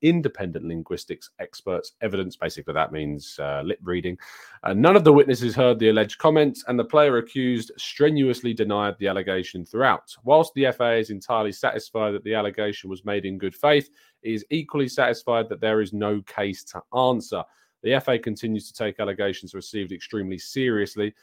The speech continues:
and would encourage anyone who believes that they have been the subject or of witness to abuse to report this through the appropriate channels. The F A receives a number of complaints in any one season and thoroughly investigates each one that it receives.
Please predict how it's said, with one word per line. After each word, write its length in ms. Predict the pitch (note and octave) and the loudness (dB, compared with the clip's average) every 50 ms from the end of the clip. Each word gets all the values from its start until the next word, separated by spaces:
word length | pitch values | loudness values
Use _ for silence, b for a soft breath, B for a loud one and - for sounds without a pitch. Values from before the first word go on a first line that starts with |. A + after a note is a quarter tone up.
| b b b b | b b b b
and 100 | G#2+ G2+ | -8 -4
would 120 | G2+ G2+ | -2 -2
encourage 500 | G2 G2 F#2 - - A#2+ A2 G#2+ G2+ - - | -2 -4 -4 -6 -4 -2 -2 -2 -2 -4 -6
anyone 340 | - B2 B2+ B2 A#2+ A2 G2+ | -4 -2 -2 -2 -2 -2 -4
who 100 | A2 G2+ | -4 -6
believes 300 | - F#2+ G2+ G2+ G2 - | -6 -6 -6 -6 -6 -6
that 100 | G2 E2+ | -10 -8
they 180 | G2 G2 F#2+ E2+ | -6 -6 -6 -6
have 300 | - - G2+ G2 F#2 - _ | -8 -8 -8 -8 -8 -10 _
been 260 | - G2+ G2 G2 F#2+ | -8 -6 -6 -4 -6
the 100 | F#2 F#2 | -6 -8
subject 600 | - - - C3+ C3+ B2 - - G2 F2 - - - _ | -10 -6 -6 -6 -6 -4 -4 -4 -4 -6 -6 -10 -12 _
or 380 | - G#2+ G2+ G2 F#2+ F2+ - - - | -4 -2 -2 -2 -2 -4 -6 -10 -10
of 240 | - G2 F#2 F#2 F2+ - - - - | -8 -6 -6 -6 -8 -10 -18 -20 -12
witness 580 | F#2+ G#2 C3+ C3 - G#2 G2+ G2 F2+ - - b b b b b | -6 -4 -4 -4 -4 -6 -8 -8 -8 -12 -16 b b b b b
to 200 | - - G#2+ G2 | -14 -8 -6 -4
abuse 520 | F#2 E2+ - C#3+ E3 F3+ F3+ E3 - - - b b b b b b _ - | -6 -4 -2 0 0 2 0 0 -4 -8 -16 b b b b b b _ -10
to 100 | - G#2+ | -6 -2
report 560 | G#2 G2 F2+ - - - C3+ B2+ B2 G2+ - | -2 -2 -4 -2 0 2 2 2 2 0 0
this 260 | - A2 G#2+ G#2+ - | 0 0 0 0 -4
through 260 | - - G#2 G2+ G2 | -6 -6 -6 -4 -4
the 120 | F#2 F#2 F2+ | -4 -4 -4
appropriate 640 | F2+ - - G#2 G2 F#2 F#2 _ G2 F#2+ F2+ E2+ - | -6 -6 -6 -4 -4 -4 -6 _ -8 -8 -8 -8 -10
channels. 560 | - - F2+ D#2+ D#2 D2+ - G2+ G2+ - _ | -10 -10 -8 -8 -8 -10 -12 -16 -20 -20 _
The 120 | - G2+ G#2+ | -6 -4 -4
F 160 | G#2+ - - | -4 -2 -2
A 120 | A2 G#2+ | -2 -2
receives 380 | G2 G2 - - G#2 G2+ F#2+ F#2 | -2 -4 -6 -6 -6 -6 -6 -4
a 60 | G2 | -4
number 240 | A#2 A#2+ A#2 G#2 G#2+ | -2 -2 -2 -2 -4
of 80 | F#2+ | -6
complaints 480 | - - G2 F2+ - G#2+ G2+ G2 F2 - | -6 -10 -12 -8 -4 -4 -4 -4 -4 -6
in 80 | F#2+ F#2 | -8 -8
any 200 | G#2 G#2 G2+ G2+ | -6 -4 -4 -2
one 220 | G2+ G2+ G2 G2 | -2 -4 -4 -6
season 380 | F#2+ - A#2 A2+ A2+ G#2 G#2+ G#2 | -6 -4 -4 -4 -2 -2 -4 -6
and 120 | G2 F2+ | -6 -4
thoroughly 320 | - C3 A#2 A2+ A2+ A2 | -2 0 0 2 2 0
investigates 560 | A2 G#2+ A#2 A2 A2 - A2 A#2+ A#2 A#2 A#2 - | 0 -2 -2 -4 -6 -6 -4 -2 -2 -2 -2 -4
each 240 | C3 B2+ B2 - | -8 -8 -6 -4
one 180 | - C3 B2+ B2 | -2 -2 0 0
that 80 | B2+ C3 | 0 0
it 160 | C3 C3+ - | 0 0 -2
receives. 580 | C#3 C3+ - - - F3+ E3+ B2+ G2+ E2+ - | -4 -6 -4 -2 0 2 2 2 0 -2 -6